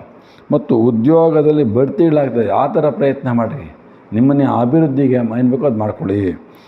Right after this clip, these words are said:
ಮತ್ತು ಪ್ರಯಾಣಗಳನ್ನು ಗಾಡಿ ಓಡಿಸ್ಬೇಕಾದ್ರೆ ಭಾಳ ಸ್ಲೋ ಓಡಿಸ್ಕೊಳ್ಳಿ, ನಿಧಾನಕ್ಕೆ ಓಡಿಸ್ಕೊಳ್ಳಿ. ಯಾಕೆಂದರೆ ನಿಮ್ಮ ಜಾತಕ ಪ್ರಕಾರ ಗುರುಬಲ ಹೋಯ್ತು ನಿಮಗೆ ಇವಾಗ, ಗುರುಬಲ ಇಲ್ಲ ಈಗ. ಆದರೆ ಗುರು ಒಳ್ಳೆ ಸ್ಥಾನದಲ್ಲಿ ಕೂತಿದ್ದಾನೆ, ಫಲ ಕೊಡ್ತಾನೆ. ಹಾಗಂತ ಅದನ್ನು ರಫ್ ಯೂಸ್ ಮಾಡ್ಕೊಳಕ್ಕೆ ಹೋಗಬೇಡಿ. ಮತ್ತು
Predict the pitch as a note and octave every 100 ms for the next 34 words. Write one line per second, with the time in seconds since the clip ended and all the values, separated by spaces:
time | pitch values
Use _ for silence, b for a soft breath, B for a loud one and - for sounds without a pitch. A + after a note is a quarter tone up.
0 | B D3 D3 C3+ B2+ - A#2+ C#3 D#3 D#3+
1 | D3+ C#3+ B2 A#2 G2 A#2+ D3 C#3+ C3 -
2 | A#2+ C#3 A2 B2 A2+ - B2 B2+ A2+ -
3 | G#2 G2 F#2+ F2+ G2 B2 B2 E2+ G2+ -
4 | G2 G2 F2+ - - - - - - -
5 | - A#2+ B2 C3+ B2 A2+ A#2+ A#2 A#2 A2+
6 | G#2 B2 B2+ B2+ A2+ A2 C3 - A2+ G#2
7 | G2 F2+ F2 G2+ E2+ F#2+ B2 A#2+ A2 G2+
8 | A2+ A2 F2+ E2+ F#2+ E2+ - B B B
9 | D#2+ F#2+ G2+ F2 A#2 C3 G#2 B2 F3 C3+
10 | C#3 C3+ B2 C#3 B2+ - - G#2 B2 A#2+
11 | C#3+ C3 C3+ F#2+ - B B - C3+ D3
12 | C#3 D3 C#3+ C#3 B2 B2+ G#3 E3+ B2+ A2+
13 | - C3 G#2 G2+ F#2+ F2+ F#2+ E2+ - -
14 | B B B D3 - C#3 B2+ B2 -